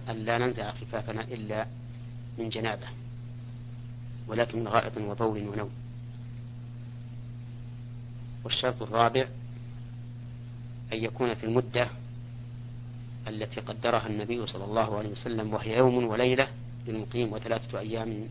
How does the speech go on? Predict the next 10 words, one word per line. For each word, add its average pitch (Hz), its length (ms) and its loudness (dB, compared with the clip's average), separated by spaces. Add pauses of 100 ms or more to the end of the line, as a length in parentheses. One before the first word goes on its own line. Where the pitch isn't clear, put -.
بلياليها 107 500 -4
المسافر، 104 520 -6 (1700)
فلو 120 220 4
مسح 120 480 2 (480)
بعد 131 220 8
انتهاء 113 400 0
مدة 107 280 -6
المسح 120 300 -2 (1120)
فإن 123 220 -2
وضوءه 113 500 0